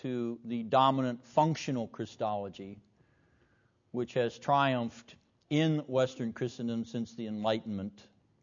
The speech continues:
and beyond. In other words, the objection to metaphysical deity incarnate in flesh.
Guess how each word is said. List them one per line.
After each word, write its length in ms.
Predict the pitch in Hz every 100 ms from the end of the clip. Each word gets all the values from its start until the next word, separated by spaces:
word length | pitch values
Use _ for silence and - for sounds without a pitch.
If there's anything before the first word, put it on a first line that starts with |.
| _ _ _ _ _ _ _ _ _ _ -
and 380 | 110 110 107
beyond. 600 | 107 104 107 101 87 - _ _ _ _ _ _ -
In 140 | 117
other 180 | 127 120
words, 440 | 113 107 95 - _ _ _ _ _ _ _ _ _ _ -
the 140 | 123
objection 640 | 117 110 147 151 - 151 135
to 120 | 131
metaphysical 760 | 127 135 131 - 135 131 110 107
deity 560 | 101 147 117 98 101 101 _ _ _ _ _ _ _
incarnate 600 | 135 127 113 135 131 120 104
in 140 | 101
flesh. 640 | - 143 107 80 - -